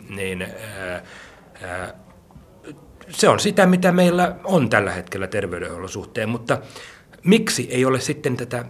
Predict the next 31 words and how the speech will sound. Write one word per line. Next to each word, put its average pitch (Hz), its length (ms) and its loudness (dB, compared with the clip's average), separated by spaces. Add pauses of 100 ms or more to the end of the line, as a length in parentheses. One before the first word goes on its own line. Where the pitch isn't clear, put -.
(140)
niin 135 120 -16
kuin 127 100 -10
kokonaisuudistettu 120 1120 -4
jossain - 420 -10
vaiheessa? - 200 -12
Se 214 60 0
johtuu 131 320 0
siitä, 170 240 4
että - 160 -8
tämä 170 280 0
toimii. 143 540 -2 (340)
Ministeri 180 420 4
Risikkohan 175 520 4
sanoi 160 200 6
tässä 143 220 -4
kolme, 139 260 0
neljä 131 240 4
vuotta 95 240 -10
sitten, 107 300 -6
että - 240 -6 (320)
Suomen 147 300 6
terveydenhuolto 165 600 6
on 160 120 0
kimalainen. 95 800 4 (120)
Sen - 220 8
ei 151 100 2
pitäisi 165 440 6
lentää, 151 340 4
mutta 131 220 -4
se 127 160 2
lentää. 117 440 2